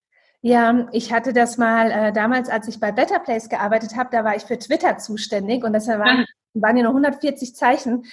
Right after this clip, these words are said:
Speaker 1: Ähm, ich habe jetzt gerade letztens zufällig in einem Podcast-Interview gehört, ich glaube, inzwischen sind's über zweihundert. Sie hatte irgendeine zweihundert noch was Zahl genannt. Ich habe mich schon ewig nicht mehr mit Twitter beschäftigt.
Speaker 2: Mhm.
Speaker 1: Und ich habe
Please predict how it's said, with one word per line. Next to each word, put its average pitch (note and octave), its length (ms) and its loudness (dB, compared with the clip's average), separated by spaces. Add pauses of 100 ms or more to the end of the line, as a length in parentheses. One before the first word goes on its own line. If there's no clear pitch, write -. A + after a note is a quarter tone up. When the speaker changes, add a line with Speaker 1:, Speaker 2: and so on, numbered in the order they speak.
(380)
Speaker 1:
Ähm, A3+ 380 4
ich A3 140 -6
habe A#3+ 120 0
jetzt B3 140 -8
gerade A3 180 2
letztens E4 400 0
zufällig C4+ 400 0
in A3+ 100 -2
einem A3+ 100 -2
Podcast-Interview A#3 760 -2
gehört, A3+ 240 2
ich - 100 -10
glaube, A3+ 200 0
inzwischen C4 340 -4
sind's A#3+ 160 -4
über B3 220 0
zweihundert. A#3 680 2
Sie - 80 -4
hatte G#3 140 0
irgendeine A3+ 360 0
zweihundert G#3+ 400 0
noch A3 160 0
was G#3 200 -2
Zahl F#3+ 220 0
genannt. G3+ 320 0
Ich G#3+ 100 -10
habe - 120 -2
mich G#3+ 100 -6
schon - 240 -8
ewig A3+ 280 0
nicht A#3+ 120 -2
mehr G#3+ 80 0
mit G3+ 180 -2
Twitter A3 220 2
beschäftigt. A#3 580 -2 (100)
Speaker 2:
Mhm. F#3+ 300 -8 (160)
Speaker 1:
Und B3 100 4
ich A#3 140 4
habe A3 140 -2